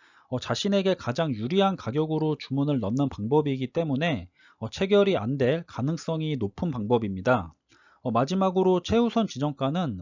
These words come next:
반대로 주식 매수 시 가장 높은 매수 호가의 주문을 연결시키고, 어, 주식 매도 시에 가장 낮은 호가의 주문을 시키는 방법입니다.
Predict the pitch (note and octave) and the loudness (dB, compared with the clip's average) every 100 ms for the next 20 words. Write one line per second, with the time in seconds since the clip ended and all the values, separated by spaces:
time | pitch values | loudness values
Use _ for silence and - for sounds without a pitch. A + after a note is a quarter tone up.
0 | F#2 - C#3+ F3 F3+ F3+ E3+ - C3 D#3+ | -12 -6 0 2 4 2 0 -4 -6 -6
1 | A#2+ A2 - G3 B2 E3+ - _ _ - | -2 -2 -2 -4 -4 -6 -8 _ _ -8
2 | B2 F3 D#3 A#2 - - G3 F#3+ B2+ C3 | 0 2 2 -2 -4 -4 -2 2 2 0
3 | D#3 D3 - - F#3 F3 - C3 D3 D3+ | -2 -8 -4 2 4 4 2 -2 0 0
4 | G#2+ G#2+ B2+ - - B2+ E3+ G2+ - - | 0 -2 -4 -4 -6 2 2 2 -2 -20
5 | - - B2 - C#3 F#3 B2+ A2 D#3 C#3+ | -20 -8 -6 -6 -4 -2 0 0 0 -2
6 | D3 E3+ G2 - - F3+ G3 E3 A#2+ D3 | 2 2 0 -6 -4 0 0 2 0 0
7 | D3 F3 - E3 D#3+ - B2+ C3+ C#3+ C#3+ | -6 -8 0 2 2 -2 -2 0 0 0
8 | C3+ - D#3 D3 - G#2 B2+ A#2 F#2+ B2 | -4 -8 -4 -4 -4 0 2 2 0 2
9 | A2+ E2+ | 2 -2